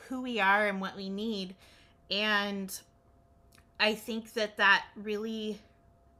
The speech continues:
has an influence on our perspectives of other people, and especially looking at the neurodiversity movement versus,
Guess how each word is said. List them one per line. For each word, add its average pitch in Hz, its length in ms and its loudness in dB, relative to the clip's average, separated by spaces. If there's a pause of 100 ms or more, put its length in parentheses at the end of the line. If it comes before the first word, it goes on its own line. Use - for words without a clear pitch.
has 214 340 -4
an 196 220 -8
influence 196 720 -8
on 190 320 -2 (360)
our 214 120 4
perspectives 208 720 -6
of 202 120 -4
other 185 280 -4
people, 175 580 -10
and 185 300 -8 (800)
especially 247 560 0
looking 247 320 -2
at 214 120 -4
the 220 80 -2
neurodiversity 196 880 -4
movement 165 560 -10
versus, 180 800 -6